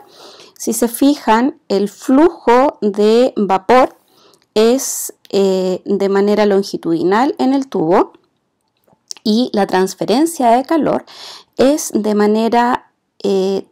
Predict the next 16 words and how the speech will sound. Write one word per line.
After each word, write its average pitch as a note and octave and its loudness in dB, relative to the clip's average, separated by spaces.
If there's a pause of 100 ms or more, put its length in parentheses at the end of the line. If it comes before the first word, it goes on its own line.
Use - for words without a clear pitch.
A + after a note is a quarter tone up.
transversal A3 0 (680)
a A3 6
esa, B3 0
a, G#3+ 0
al G3+ 0
flujo B3 -2 (140)
de, F3+ 0
de G3 0
masa. G3+ -2 (440)
Es F#3+ -2
decir, B3+ 0 (840)
la, G#3+ 2
el G3+ 0 (220)
flujo A#3 -2
de A3 4
calor G#3+ 2